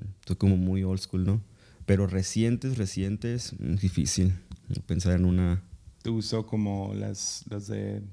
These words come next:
Speaker 2: cómo se llama? Ere-, eh, eh.
Speaker 1: Ah, sí, claro.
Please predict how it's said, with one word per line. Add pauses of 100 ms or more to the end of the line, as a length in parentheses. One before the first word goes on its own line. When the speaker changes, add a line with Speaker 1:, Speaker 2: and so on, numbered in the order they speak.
(160)
Speaker 2:
cómo
se
llama? (360)
Ere-, (140)
eh,
eh. (200)
Speaker 1:
Ah,
sí,
claro.